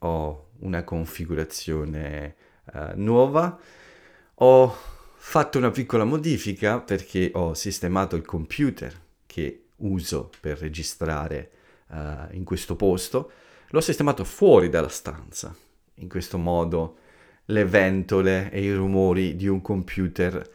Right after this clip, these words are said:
accaldato <laughs> che suda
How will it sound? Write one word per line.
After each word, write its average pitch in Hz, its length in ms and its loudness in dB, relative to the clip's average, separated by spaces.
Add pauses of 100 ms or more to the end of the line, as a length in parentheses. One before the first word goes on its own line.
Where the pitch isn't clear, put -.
(160)
accaldato 95 1120 0 (340)
<laughs> - 240 -4
che - 120 0
suda 104 640 0